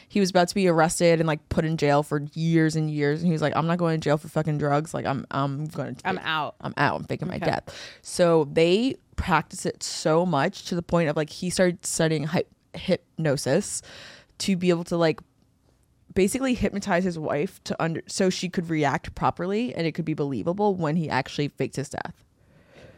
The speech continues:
Speaker 1: And he faked his death by, like, they drove t-, over, they were driving on a bridge, and, like, he basically got, like, something was wrong with the car. He got out and,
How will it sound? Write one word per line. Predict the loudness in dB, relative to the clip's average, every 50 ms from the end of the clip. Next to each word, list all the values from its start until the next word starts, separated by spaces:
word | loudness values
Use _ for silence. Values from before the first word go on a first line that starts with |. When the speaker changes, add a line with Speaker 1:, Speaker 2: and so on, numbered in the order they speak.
| -20 -20 -20 -20 -20 _ -20 -20 -20 _ _ _ -20 -20 _ _ _ _ -10
Speaker 1:
And | -6 -4 -4
he | -2 -2
faked | -2 -2 -2 -4
his | -8 -4
death | 2 4 4 4 4 2 -2 _
by, | 2 2 4 4
like, | 4 2 0 -2 -8 _ _ _ _ -20 -6 -2
they | 0 0 0
drove | 0 0 0 2 2 2 0 -2 -4 -14 -20 -20 _ _ _ _ _ _ _ _ _ -20 -20 -20
t-, | -20 -10 -4 -2
over, | -2 -2 -2 -4 -4
they | -2 0 0
were | 0 0 -2
driving | 0 0 2 4 4 4 4 4 2
on | 2 0
a | 0
bridge, | 0 0 0 0 0 0 -2 -4
and, | -4 -2 -2
like, | -2 -2 -4
he | -6 -8 -6
basically | -4 -2 -2 -2 -4 -6 -6 -4 -4 -6 -6 -4 0
got, | 2 2 2 2 0 -2
like, | -4 -4 -6 _ _
something | -8 -8 -6 -6 -6 -6
was | -6 -6
wrong | -6 -6 -8
with | -8 -10
the | -10
car. | -6 -2 0 0 0
He | 0 -2 -4
got | -4 -4 -4 -4 -2
out | 0 0 0 0 0 -2
and, | -6 -6 -6 -8 -10